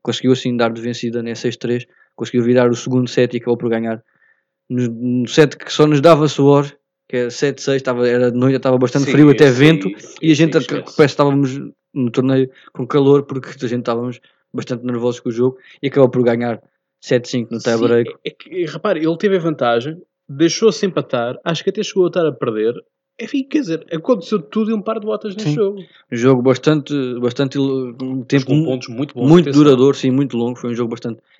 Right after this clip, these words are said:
Speaker 1: equilibrado também e com excelentes, um excelente espetáculo. O público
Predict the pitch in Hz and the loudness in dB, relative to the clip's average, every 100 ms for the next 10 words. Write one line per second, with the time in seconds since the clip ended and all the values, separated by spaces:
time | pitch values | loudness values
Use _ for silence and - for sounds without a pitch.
0 | - 123 131 120 127 - 120 120 120 117 | -8 -2 2 4 2 0 -6 -6 -6 -12
1 | 110 113 107 123 117 - - - - 135 | -10 -10 -8 -8 -8 -14 -20 -20 -18 -18
2 | - 131 - 135 127 123 131 139 151 _ | -12 -6 -4 -4 -4 0 0 -2 -10 _
3 | _ - - - 120 156 147 131 | _ -20 -12 -6 2 4 4 0